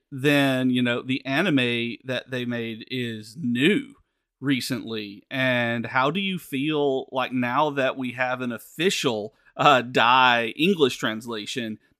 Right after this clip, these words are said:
how do you feel like the anime was translate-, ha-, not translated, uh, adapted into, uh,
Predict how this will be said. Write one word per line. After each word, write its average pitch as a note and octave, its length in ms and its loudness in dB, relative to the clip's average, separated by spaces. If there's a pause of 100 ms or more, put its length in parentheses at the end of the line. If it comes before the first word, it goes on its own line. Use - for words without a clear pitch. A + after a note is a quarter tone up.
how D3 80 4
do C#3+ 80 4
you D3+ 80 2
feel C3 360 4
like A#2 260 -2
the A#2 160 -4
anime A#2 600 0
was A2 960 -4 (100)
translate-, A#2 680 -2
ha-, - 160 0 (340)
not - 160 -10
translated, A2 720 -6
uh, A#2 360 2
adapted A#2+ 840 0
into, A2 760 -8
uh, G#2 220 -6